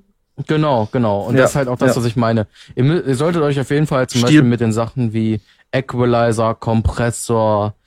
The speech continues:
Speaker 1: äh, Delay und Reverb-Effekte zum Beispiel, das sind so Sachen, die man eigentlich immer benutzt.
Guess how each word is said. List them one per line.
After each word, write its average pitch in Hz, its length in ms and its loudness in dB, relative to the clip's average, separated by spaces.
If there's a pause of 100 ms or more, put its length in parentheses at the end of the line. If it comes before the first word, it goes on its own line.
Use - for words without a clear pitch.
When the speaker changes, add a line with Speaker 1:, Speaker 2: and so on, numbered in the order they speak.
(300)
Speaker 1:
äh, 110 240 0
Delay 117 500 2
und 107 200 -2
Reverb-Effekte 120 720 -2
zum 107 180 -4
Beispiel, 104 260 -2
das 117 140 -2
sind 123 160 -2
so 117 80 -2
Sachen, 120 300 0
die 120 80 0
man 113 120 -2
eigentlich 107 360 -4
immer 120 240 0
benutzt. 104 460 -6